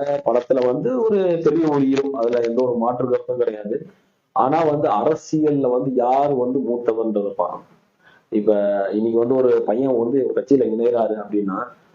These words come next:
இப்ப நான் வந்து ஒரு மாவட்ட தலைவரா இருக்கேன். அப்ப நான் ஒரு மாவட்ட தலைவரா இருக்கும்போது நான் எந்தெந்த இது, இதுல வந்திருப்பேன் மாவட்ட தலைவரா? ஒரு வட்டத்துல தலைவரா இருந்திருப்பேன், பகுதி தலைவரா இருந்திருப்பேன், ஒரு தொகுதியில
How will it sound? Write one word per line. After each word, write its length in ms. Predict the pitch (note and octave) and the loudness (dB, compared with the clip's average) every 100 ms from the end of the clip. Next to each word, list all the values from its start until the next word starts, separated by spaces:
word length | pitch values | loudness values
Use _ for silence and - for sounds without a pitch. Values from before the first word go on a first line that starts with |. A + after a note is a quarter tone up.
| _ - | _ -2
இப்ப 160 | D#3+ | 0
நான் 200 | C#3 C#3+ | 0 2
வந்து 200 | C#3 C3+ | 2 2
ஒரு 160 | C#3+ A#2 | 0 0
மாவட்ட 380 | A2+ A#2 A#2+ G2+ | 0 0 0 0
தலைவரா 220 | G#2 G#2 | 2 0
இருக்கேன். 240 | G#2 G2+ | -2 -2
அப்ப 200 | - - | -2 0
நான் 160 | A#2 B2+ | 0 0
ஒரு 100 | A#2+ | 0
மாவட்ட 340 | B2 C#3 C3+ | 0 0 0
தலைவரா 200 | B2+ C#3 | 2 2
இருக்கும்போது 380 | C3+ - B2+ C#3+ | 2 0 -2 0
நான் 180 | C3 A#2 | 0 0
எந்தெந்த 480 | A2+ C#3 E3+ E3 C3+ | 0 0 0 0 -2
இது, 160 | C3 C3 A#2 A#2 - _ _ - | 0 -2 -2 -8 -18 _ _ -16
இதுல 280 | - A#2 G#2+ | -4 -2 0
வந்திருப்பேன் 440 | G#2+ B2 A2+ G#2 | 0 -2 -2 -2
மாவட்ட 320 | G2+ G#2+ G#2 | -2 -2 -2
தலைவரா? 200 | G2+ - - - - - | -4 -6 -12 -12 -12 -6
ஒரு 180 | - G#2 | 0 2
வட்டத்துல 440 | G#2+ - A#2 A2 G#2+ G#2 G#2 G2+ | 0 0 -2 0 0 0 -2 0
தலைவரா 300 | G2+ G#2 G#2 | 0 0 0
இருந்திருப்பேன், 400 | G2+ F#2+ C3+ D3+ | -2 0 -2 0
பகுதி 280 | A2 A#2 A2 | -2 0 2
தலைவரா 340 | G#2+ G#2 G2+ | 2 2 0
இருந்திருப்பேன், 420 | G2 F#2+ - B2 D3+ - - - | -2 -4 -2 -2 -2 -12 -20 0
ஒரு 320 | C#3 C3+ B2 | 2 4 2
தொகுதியில 500 | B2+ C#3 C3+ C3 A#2 | 2 2 2 0 2